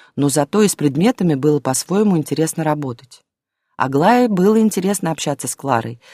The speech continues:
С ней можно было поделиться историями, как она летает на драконе, как заколдовала Коко, и та неподвижно стояла на задних лапках целый час, пока её лепила Маша,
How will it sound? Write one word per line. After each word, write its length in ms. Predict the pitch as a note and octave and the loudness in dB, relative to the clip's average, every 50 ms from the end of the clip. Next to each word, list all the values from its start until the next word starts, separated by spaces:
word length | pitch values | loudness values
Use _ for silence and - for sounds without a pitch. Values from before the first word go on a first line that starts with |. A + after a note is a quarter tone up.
| - - - | -20 -20 -12
С 100 | - - | -6 -2
ней 140 | E3+ G#3 | 0 2
можно 260 | G#3 G#3 A3 G3 G#3 G3 | 2 2 2 0 0 0
было 200 | E3+ F#3+ F#3 F3 | 0 0 0 -2
поделиться 560 | - F3 D#3 F3+ F3 F#3 A3 - - F#3+ F3+ | -2 -2 -2 0 0 0 -2 -2 -2 -2 -2
историями, 560 | E3 - - F3+ G#3 A3+ G#3+ G3 D#3+ C#3+ C3+ | -2 -2 -2 0 0 2 2 2 0 -2 -2
как 200 | - - D3 - | -4 -6 -4 -4
она 140 | E3+ F3 F3+ | -2 -2 -2
летает 380 | F3 F3 - F3+ F3+ F#3 - | -2 -2 0 -2 -2 0 -2
на 80 | F3+ F3+ | -4 -4
драконе, 640 | E3+ E3+ F3 E3+ - _ - C#3+ D#3 D3 C3 A#2 - - - - - | -2 0 -2 -2 -2 _ -2 0 0 0 -2 -4 -8 -16 -20 -20 -6
как 140 | - - D#3 | -2 -2 0
заколдовала 600 | D#3+ E3 - - F3+ E3+ E3+ E3+ E3+ F3+ F#3 F3+ | 0 -2 -2 -2 0 2 2 2 4 4 2 2
Коко, 480 | F3 - - E3 - _ - G3 A3 B3+ - - - _ _ | 2 0 -2 -4 -4 _ 0 0 0 0 -2 -6 -20 _ _
и 80 | - | -4
та 160 | - - E3 E3+ | -2 0 2 2
неподвижно 540 | F3+ D#3+ - E3+ E3+ D3+ F3 F3+ D#3+ D#3 | 2 2 0 -2 0 0 0 0 2 0
стояла 400 | D#3 - - D#3 E3 D#3+ D3 D3 | -2 -2 -2 0 2 2 2 2
на 180 | D3 D#3+ D3+ D3+ | 2 2 0 2
задних 400 | D3+ D#3+ D3 D3+ D3+ D#3 - - | 2 0 0 0 -2 -4 -2 0
лапках 380 | E3 D3+ C3+ - - D3+ - - | 0 0 0 -2 -4 -8 -8 -4
целый 280 | - D#3 D3+ D3 D3+ | -2 -2 0 0 -2
час, 380 | D3 - - D3 B2+ B2+ - - _ - _ | -2 -2 -2 -2 -2 -2 -4 -10 _ -20 _
пока 280 | _ - C#3 - - D3 | _ -6 -2 0 2 4
её 120 | C#3 C#3+ | 4 4
лепила 400 | D3 D3+ D3+ C#3+ - D3+ D3+ D#3 | 4 2 2 2 2 2 4 4
Маша, 440 | D#3 D#3+ D3 B2+ B2 A#2+ - - B2+ | 2 2 2 2 2 0 -4 -10 -14